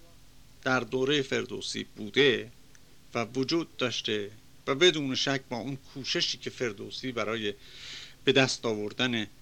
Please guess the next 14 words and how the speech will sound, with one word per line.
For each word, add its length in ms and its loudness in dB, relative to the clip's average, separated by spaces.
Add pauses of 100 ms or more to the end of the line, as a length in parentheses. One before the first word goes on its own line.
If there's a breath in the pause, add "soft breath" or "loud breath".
حماسهٔ 500 -4
ملی 380 -6
و 100 -6
داستان‌های 640 -4
ملی 400 -6
ایران 300 -6 (420 soft breath)
می‌کرده، 580 0 (160)
امکان 600 6
نداره 320 8
که 120 -8
او 120 -8
رو 120 -6
در 200 0
دست 480 -4